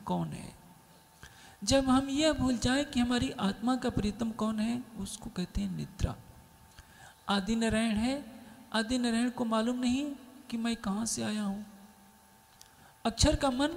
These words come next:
अव्याकृत जब प्रतिबिंबित होता है इस मोह सागर में, प्रकृति के बन-, ब्रह्मांड में, तो उस, उसको कहते हैं नारायण। उसी तरह से भगवान जी यानी अक्षर की सुरता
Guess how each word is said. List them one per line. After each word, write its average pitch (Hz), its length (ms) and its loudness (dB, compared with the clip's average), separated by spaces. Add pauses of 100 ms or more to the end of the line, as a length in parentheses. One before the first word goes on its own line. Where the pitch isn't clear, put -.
(640)
अव्याकृत 240 480 0
जब 247 260 -2
प्रतिबिंबित 294 640 0
होता 202 220 2
है 208 100 2
इस 208 180 0
मोह 214 220 0
सागर 185 360 -2
में, 175 180 0
प्रकृति - 460 0
के 247 100 -2
बन-, 208 200 -4
ब्रह्मांड 196 440 -2
में, 196 220 -4 (800)
तो 240 100 2
उस, - 240 -4 (220)
उसको 269 300 -2
कहते 190 360 -6
हैं 247 260 -4
नारायण। 175 380 -8 (1400)
उसी 320 240 0
तरह 170 280 -6
से - 240 -4 (1080)
भगवान 226 520 0
जी 320 220 2
यानी 269 200 0
अक्षर 302 420 2
की 311 200 0
सुरता 190 500 0